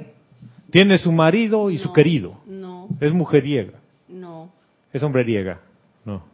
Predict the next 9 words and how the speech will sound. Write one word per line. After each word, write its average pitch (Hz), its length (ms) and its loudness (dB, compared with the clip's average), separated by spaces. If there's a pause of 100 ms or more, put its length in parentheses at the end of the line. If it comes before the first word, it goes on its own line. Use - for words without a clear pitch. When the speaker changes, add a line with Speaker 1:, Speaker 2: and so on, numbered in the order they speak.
(680)
Speaker 2:
Que 226 160 -6
yo 247 180 -8
piense 285 800 -8 (200)
de 214 200 -8
una 240 260 -8
persona 233 600 -8 (1120)
y 208 320 -8
sea 202 160 -4
rencorosa 214 720 -6